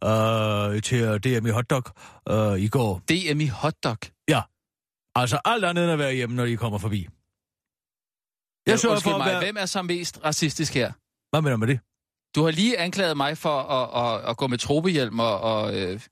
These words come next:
Speaker 2: jeg ved ikke hvad, fordi jeg, jeg kom til at sige, øh, noget med nogle
Speaker 1: At
Speaker 2: mørke
Speaker 1: du havde kendskab til mørke menneskers gøren og laden, fordi du boede ude i Nordvest.
Speaker 2: <clears throat> Det var ikke, det var ikke det, jeg sagde.
Speaker 1: Det var det, du insinuerede.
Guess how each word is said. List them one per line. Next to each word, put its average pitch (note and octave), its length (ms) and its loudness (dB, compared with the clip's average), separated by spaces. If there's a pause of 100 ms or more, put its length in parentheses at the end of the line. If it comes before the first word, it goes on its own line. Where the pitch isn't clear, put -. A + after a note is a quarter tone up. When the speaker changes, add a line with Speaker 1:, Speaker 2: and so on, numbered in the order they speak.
(160)
Speaker 2:
jeg A#2 80 -2
ved D3 100 2
ikke D3 120 0
hvad, B2+ 160 0
fordi C#3 340 -2
jeg, A#2+ 140 2
jeg A#2 180 -2
kom A2+ 160 -6
til D3+ 120 2
at B2 100 2
sige, B2+ 540 2
øh, A#2+ 80 -6
noget A#2+ 180 2
med C#3 140 2
nogle A2+ 260 0
Speaker 1:
At G#2 40 4
Speaker 2:
mørke A#2 100 0
Speaker 1:
du E3 120 4
havde E3 160 2
kendskab E3 460 0
til D#3+ 140 0
mørke D#3 260 2
menneskers D3+ 480 0
gøren D#3 240 2
og D3+ 100 2
laden, C#3 240 0
fordi C#3 160 0
du C#3 80 2
boede D3 300 2
ude C#3+ 180 2
i D3 40 0
Nordvest. C#3 440 -2 (500)
Speaker 2:
<clears throat> - 600 -20
Det B2+ 100 0
var B2 80 4
ikke, A#2 180 -4 (220)
det C#3 80 -2
var C#3 80 2
ikke C3 140 -2
det, C3+ 80 0
jeg B2+ 100 2
sagde. - 220 -4 (100)
Speaker 1:
Det G#2+ 80 4
var F#2 80 4
det, G#2+ 120 2
du D#3+ 120 6
insinuerede. G#2 680 2